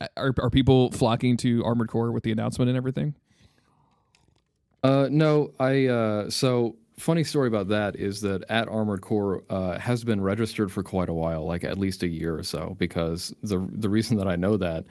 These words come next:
Speaker 2: is I suspected an Armored Core was in the works a while back,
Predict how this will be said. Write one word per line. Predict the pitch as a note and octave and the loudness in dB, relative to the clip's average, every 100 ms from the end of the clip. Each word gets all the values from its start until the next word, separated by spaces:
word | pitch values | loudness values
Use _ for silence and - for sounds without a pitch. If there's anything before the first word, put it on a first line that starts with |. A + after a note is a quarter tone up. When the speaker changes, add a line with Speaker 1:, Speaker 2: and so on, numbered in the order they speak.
| - - - - | -20 -20 -20 -2
Speaker 2:
is | A2 G#2 | 0 0
I | |
suspected | F#2 G2 - D3 D3+ D3 G2+ | -2 -4 -2 0 0 2 2
an | F#2+ | 2
Armored | F2 G#2+ G#2+ G2 F#2 | 0 0 0 0 -4
Core | - G#2 G2+ G2 - | -2 0 2 0 -4
was | - G#2 G2+ | -2 0 0
in | G2+ | 0
the | F2 | 0
works | G2 G#2 F2+ - - | 2 2 0 -6 -8
a | G2 | -2
while | F#2 F#2 E2+ | 0 0 -2
back, | F2 G#2+ G2 F#2+ | -2 0 0 -2